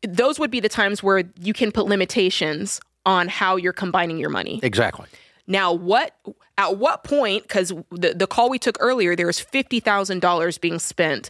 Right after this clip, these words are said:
Speaker 1: That's a lot of money.
Speaker 2: Mm-hmm.
Speaker 1: At what point would you say, "Okay, maybe it's not addiction, maybe it's not something like that, but my spouse is just gone off the rails"? At what point would you say, "Okay, there might be a separation of finance that has to go into it"?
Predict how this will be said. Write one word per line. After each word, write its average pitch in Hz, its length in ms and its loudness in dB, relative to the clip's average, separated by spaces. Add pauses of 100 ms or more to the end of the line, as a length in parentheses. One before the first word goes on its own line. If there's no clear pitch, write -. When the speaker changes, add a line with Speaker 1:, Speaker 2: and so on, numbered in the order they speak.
(140)
Speaker 1:
That's - 140 -4
a 196 40 4
lot 160 300 0
of 165 80 0
money. 170 380 -2
Speaker 2:
Mm-hmm. 151 220 -4
Speaker 1:
At 196 200 2
what 262 260 2
point 226 560 -4 (320)
would 196 180 2
you 208 120 -2
say, 185 260 2
"Okay, 175 400 2
maybe 208 300 0
it's - 160 -2
not 190 240 0
addiction, 175 440 0
maybe 180 260 0
it's - 120 -4
not 175 200 0
something 180 180 0
like 165 120 0
that, 165 200 -2 (100)
but 190 300 2 (260)
my 190 240 0
spouse - 640 0
is 185 240 2
just 190 340 0 (160)
gone 175 240 2
off 190 180 0
the 190 120 -2
rails"? 233 500 0
At 185 200 0
what 220 200 2
point 247 220 -2
would 202 100 0
you 190 60 -6
say, 175 160 0
"Okay, 175 420 0 (520)
there 196 120 4
might 220 180 2
be 220 120 2
a 202 40 0
separation 208 840 0
of - 140 -2
finance 233 500 0
that - 140 0
has - 240 -4
to 180 80 -2
go 165 240 2
into 160 300 -2
it"? - 280 -4